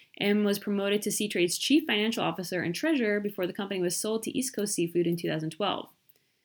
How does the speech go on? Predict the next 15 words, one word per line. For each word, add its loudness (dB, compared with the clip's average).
Since 6
then, 8
Blais 6
has 4
helped 0
streamlining 4
operations 2
as 0
East 0
Coast 4
Seafood 4
Group's 2
C -2
O 0
O. -2